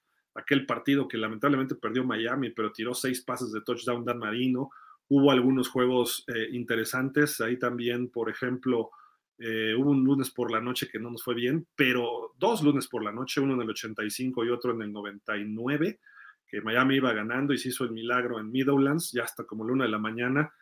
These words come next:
Jason Taylor se estaba burlando de los Jets y terminó, pues, siendo silenciado, ¿no? Que nos ganaron en tiempo extra cuarenta treinta y siete.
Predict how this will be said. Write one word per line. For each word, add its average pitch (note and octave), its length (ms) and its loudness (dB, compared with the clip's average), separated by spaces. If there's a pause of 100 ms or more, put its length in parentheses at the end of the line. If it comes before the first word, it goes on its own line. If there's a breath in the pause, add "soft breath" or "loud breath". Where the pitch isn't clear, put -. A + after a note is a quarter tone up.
(460 soft breath)
Jason C3 340 4
Taylor C3 260 2
se - 60 -8
estaba C3+ 240 0
burlando A#2+ 420 0
de G#2+ 80 -2
los A2 180 -4
Jets D3+ 260 -2
y - 60 -14
terminó, A2 680 -8 (600)
pues, - 140 -12
siendo A#2+ 400 -4
silenciado, B2+ 840 4
¿no? C3+ 140 -4
Que A2+ 100 -6
nos A2 120 -6
ganaron A2+ 380 -2
en G2+ 80 -8
tiempo A#2 320 -6
extra A2+ 360 -6 (360 loud breath)
cuarenta B2 400 2
treinta G#2+ 280 -6
y G2+ 60 -4
siete. - 420 -6